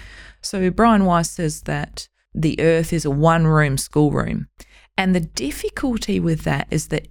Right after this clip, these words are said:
everybody is in the same one room together. So we will have, you know, the kindy kids mixing it up with the postdoctoral students. And that can get a bit messy at times,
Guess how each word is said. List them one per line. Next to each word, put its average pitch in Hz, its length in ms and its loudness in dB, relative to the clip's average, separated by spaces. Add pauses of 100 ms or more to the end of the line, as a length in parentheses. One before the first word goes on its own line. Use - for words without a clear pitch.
everybody 180 840 0
is 185 140 -4
in 165 100 2
the 156 100 0
same 160 440 0
one 160 260 2
room 156 340 2
together. 147 540 -2 (320)
So - 200 -4
we 196 220 4
will 175 200 4
have, 156 540 0 (280)
you 185 80 2
know, 156 120 2
the 160 100 0
kindy 214 380 2
kids 156 320 -2
mixing 165 360 -2
it 151 80 2
up 147 200 -2
with 156 120 0
the - 60 -6
postdoctoral 143 720 -4
students. - 560 -6 (400)
And 160 220 0
that 196 200 -2
can 220 120 0
get 202 140 0
a 170 40 0
bit 165 200 -4
messy 156 440 0
at - 120 -6
times, 226 640 0